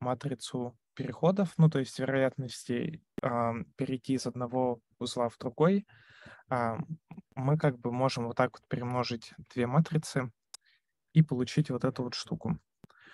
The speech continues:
Ам, так, и как бы, м, ну,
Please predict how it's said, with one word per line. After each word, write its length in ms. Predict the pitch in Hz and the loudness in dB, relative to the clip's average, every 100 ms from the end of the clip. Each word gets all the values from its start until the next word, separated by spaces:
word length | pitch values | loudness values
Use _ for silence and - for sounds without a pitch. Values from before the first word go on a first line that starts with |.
| - - - - | -20 -18 -18 -2
Ам, 480 | 131 117 117 113 - _ _ _ - | 0 0 -2 -4 -8 _ _ _ 0
так, 380 | 156 120 - - - _ _ | 2 2 0 -6 -8 _ _
и 180 | 160 160 | 8 8
как 240 | 156 135 | 8 4
бы, 480 | - 135 127 131 135 - _ _ _ _ _ _ | 6 6 6 2 -4 -8 _ _ _ _ _ _
м, 480 | 160 131 117 113 156 _ - _ _ _ _ _ _ _ _ _ _ _ | -2 0 0 -2 -6 _ -20 _ _ _ _ _ _ _ _ _ _ _
ну, 200 | 131 160 | 4 4